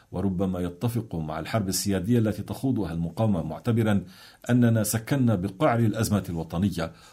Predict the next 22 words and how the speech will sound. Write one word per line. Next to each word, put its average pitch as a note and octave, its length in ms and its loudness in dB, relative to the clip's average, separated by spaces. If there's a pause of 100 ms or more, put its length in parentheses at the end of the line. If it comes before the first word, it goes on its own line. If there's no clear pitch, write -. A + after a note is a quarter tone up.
(120)
ولأن F2+ 320 0
قضية G2+ 540 2
الوطن G2+ 400 -2
هي E2+ 180 -2
قضية F#2+ 560 -2
ضمير G#2 540 2
وإنسان F#2+ 640 2
ووجدان، G#2 600 0 (300)
فإن A2 260 0
المطلوب G#2+ 440 2
أن G#2 160 0
نؤكد A2 420 0
عنوان G#2+ 400 2
الشراكة E2+ 480 -4
الوطنية F#2+ 640 2 (320)
على F#2 160 -2
حساب G2+ 380 0
لعبة G#2+ 460 2
ونزعة G2+ 560 0
المقامرة F#2+ 760 0
الوطنية، D#2 600 -8
خاصة C3 600 -2